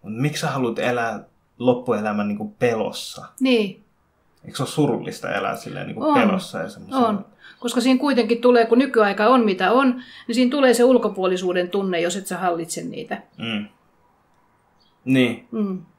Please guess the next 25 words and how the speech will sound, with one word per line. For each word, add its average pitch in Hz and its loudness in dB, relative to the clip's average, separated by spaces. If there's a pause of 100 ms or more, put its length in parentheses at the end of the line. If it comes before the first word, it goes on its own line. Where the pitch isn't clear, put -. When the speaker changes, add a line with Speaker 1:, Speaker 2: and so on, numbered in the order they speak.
(280)
Speaker 1:
Ja 117 -16
se, 113 -16 (180)
se - -10
vaan 113 -2
pahentaa. - 0
Speaker 2:
Se - -2
tulee 269 4
vähän 254 2
liian 262 2
aikaisin 196 0
se 196 -4
ulkopuolisuuden 180 -4
tunne. 175 -10 (180)
Speaker 1:
Mm. 214 -4
Speaker 2:
Jollekin 214 0
niin 208 -2
kun - -6 (360)
yksi 214 -4
mun 226 2
sukulainen, 175 -4
joka 175 -4
sanoi, 175 -6
että - -12
"En 262 2
koske. 269 2